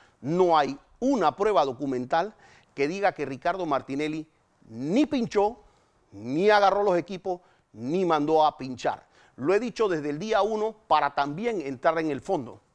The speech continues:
pero por supuesto que nosotros también vamos a entrar en la forma, porque es que hay formas de presentar las pruebas. ¿Qué es lo que dicen? Dicen,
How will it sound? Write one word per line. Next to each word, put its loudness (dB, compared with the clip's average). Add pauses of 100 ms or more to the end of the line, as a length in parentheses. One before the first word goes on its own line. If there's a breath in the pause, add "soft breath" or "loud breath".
(140)
pero -10
por -12
supuesto -6
que -12
nosotros -10
también -8
vamos -4
a -6
entrar -4
en -6
la -10
forma, -6 (460 loud breath)
porque 0
es -6
que -2
hay -2
formas 0
de -4
presentar -4
las -4
pruebas. -4 (440 loud breath)
¿Qué 6
es 4
lo 2
que 0
dicen? -4
Dicen, -6